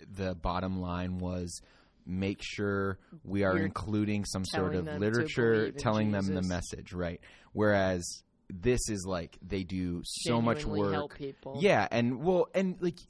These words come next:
Speaker 1: both of them can be genuinely helping people, but the spirit is, the help is the message, you know, where it's like, you're, we've, you've got the food pantry, or we're, like, marching for, uh, to stop gun violence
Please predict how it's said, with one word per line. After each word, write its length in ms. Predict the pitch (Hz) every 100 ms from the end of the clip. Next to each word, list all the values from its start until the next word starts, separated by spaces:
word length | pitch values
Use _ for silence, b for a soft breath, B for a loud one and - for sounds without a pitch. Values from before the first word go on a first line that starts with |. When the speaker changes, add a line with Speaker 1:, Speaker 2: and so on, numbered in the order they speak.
| 135 -
Speaker 1:
both 200 | 160 170
of 60 |
them 120 | 165
can 200 | 131 131
be 260 | 101 139 147
genuinely 440 | 127 123 107 101 95
helping 260 | 90 95
people, 200 | 98 98
but 160 | 90 92
the 60 | 95
spirit 540 | - - 117 107 - -
is, 440 | 101 92 90 87 b b b
the 60 | 95
help 380 | 92 104 95 -
is 240 | 101 95 85
the 100 | 87
message, 500 | 80 - - - -
you 160 | 95
know, 320 | 92 87 104 -
where 160 | 98 92
it's 180 | -
like, 220 | 92 87 - b b b
you're, 600 | 92 98 95 92 90 87
we've, 220 | 95 90 -
you've 160 | 92 82
got 160 | 90 -
the 60 |
food 260 | - 143 131
pantry, 420 | - 92 - 90
or 220 | - 92 92
we're, 180 | 95
like, 280 | 95 92 95
marching 600 | 101 120 139 - 104 90
for, 500 | 85 - 95 92 95 B B B B _ -
uh, 540 | 95 98 95 95 95 - - -
to 100 | 113
stop 480 | - - 98 101 113 92
gun 280 | 110 120
violence 580 | 101 92 90 90 92 -